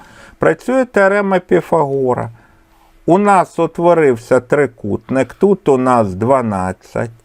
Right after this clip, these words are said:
А Б сторона квадрата це шістнадцять.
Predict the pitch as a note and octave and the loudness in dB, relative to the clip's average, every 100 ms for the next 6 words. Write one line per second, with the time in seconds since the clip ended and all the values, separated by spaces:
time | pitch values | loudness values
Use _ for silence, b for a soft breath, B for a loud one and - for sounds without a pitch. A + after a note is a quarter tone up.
0 | B B B _ - E3+ F3 F3+ G#3 F#3 | B B B _ 0 2 0 0 2 0
1 | - D#3 D#3 D#3+ D#3+ D3 - C3+ D3 C3 | 0 0 2 2 2 0 0 0 0 2
2 | B2 G2+ G2 F#2+ G2 - E3 C#3 - B2 | 2 2 0 -4 -4 0 0 0 -2 -4
3 | - A2 G#2+ F#2+ F#2 - - C3 C3+ | -4 -4 -2 -2 -4 -10 -10 -6 -6